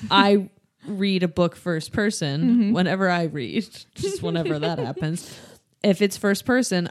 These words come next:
Speaker 2: I assume the role
Speaker 1: Right.
Speaker 2: of lead.
Speaker 1: So then when that person is an alcoholic who
Speaker 2: Who sucks.
Speaker 1: super sucks. <laughs>
Speaker 2: I don't like being her.
Speaker 1: <laughs>
Speaker 2: And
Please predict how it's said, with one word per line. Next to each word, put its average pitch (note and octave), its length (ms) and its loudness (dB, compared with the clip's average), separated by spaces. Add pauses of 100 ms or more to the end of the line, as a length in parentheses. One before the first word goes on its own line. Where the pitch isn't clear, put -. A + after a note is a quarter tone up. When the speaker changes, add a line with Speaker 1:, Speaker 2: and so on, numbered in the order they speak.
Speaker 2:
I F3+ 560 2 (220)
assume E3+ 840 0 (540)
the E3 140 -2
role D3 460 -2
Speaker 1:
Right. F#3+ 320 0
Speaker 2:
of D#3 40 -4
lead. D3+ 380 -4 (400)
Speaker 1:
So C4 140 -4
then C#4 180 2
when C4 140 -2
that C#4 180 -2
person C#4 380 -2
is G#3 160 -2
an G3 180 -4
alcoholic G#3 840 -4 (100)
who G3 320 2
Speaker 2:
Who A#3 180 6
sucks. - 760 2
Speaker 1:
super A3 600 -2
sucks. - 520 -6 (360)
<laughs> - 340 -14
Speaker 2:
I A#3 160 4
don't A#3+ 320 4
like B3 240 0
being E4 320 4
her. F#3 300 2 (160)
Speaker 1:
<laughs> D4 200 -2
Speaker 2:
And B3 200 4